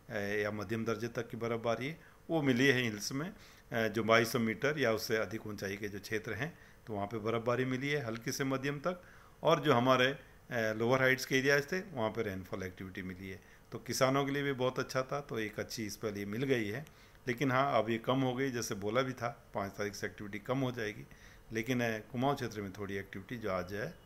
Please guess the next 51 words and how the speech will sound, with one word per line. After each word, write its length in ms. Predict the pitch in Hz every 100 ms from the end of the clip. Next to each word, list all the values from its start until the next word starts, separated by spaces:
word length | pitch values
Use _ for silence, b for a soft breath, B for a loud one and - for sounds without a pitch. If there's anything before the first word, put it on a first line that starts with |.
| -
वो 80 | 165
देखने 280 | 120 98 101
को 60 |
मिलेगी। 380 | 92 90 101 170 -
कल 140 | 139
से 140 | 135 139
फिर 140 | 135
मौसम 360 | 113 101 107 104
साफ़ 340 | - 117 127
है 120 | 170 - B B B
और 80 | 123
आगे 260 | 123 127 135
आठ 180 | 131
से 140 | 131 131
दस 200 | 113 113
दिन 220 | 107 104
जो 100 | 98
है 60 | 151
मौसम 380 | 123 101 110
करीब 300 | 104 104 98
करीब 160 | 101 120
साफ़ 280 | 117 95 -
ही 40 | 127
रहने 240 | 127 135
वाला 220 | 127 120
है। 260 | 110 123 151 B B B B -
और 160 | 113
आप 120 | 113 110
देखेंगे 400 | 131 127 151 151
जो 120 | 135
तापमान 540 | - 107 104 123 127
है 140 | 139 151 B B -
वो 100 | 147
धीरे 280 | 123 120 117
धीरे 200 | 107 104
अब 200 | 147 123
बढ़ने 280 | 110 104 101
शुरू 220 | - 92
हो 160 | 92
जाएंगे, 420 | 90 90 85 85 85 - -
तो 60 | 113
ये 180 | 117
भी 180 | 120 117
देखने 300 | 104 92 104
को 100 | 101
मिलेगा 440 | 92 92 107 80 -
अगले 200 | 101 92
सप्ताह 380 | - 82 - 85
के 160 | 90
दौरान 580 | 131 151 92 87 80 76
में। 100 | 80